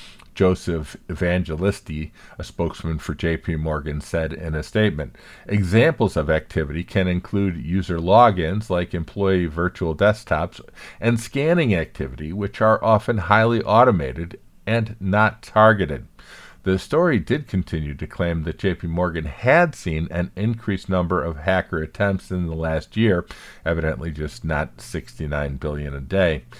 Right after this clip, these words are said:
I think the most impressive numbers from the story are the fifteen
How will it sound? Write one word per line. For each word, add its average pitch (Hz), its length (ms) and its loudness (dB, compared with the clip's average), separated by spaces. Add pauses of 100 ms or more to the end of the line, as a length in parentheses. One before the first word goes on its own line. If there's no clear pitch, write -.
(280)
I 117 80 0
think 156 220 -2
the 120 60 0
most 110 320 4
impressive - 520 2
numbers 95 340 2
from 82 200 -6
the 76 100 -6
story 90 440 0
are 87 540 2
the 82 400 -6
fifteen 95 640 -2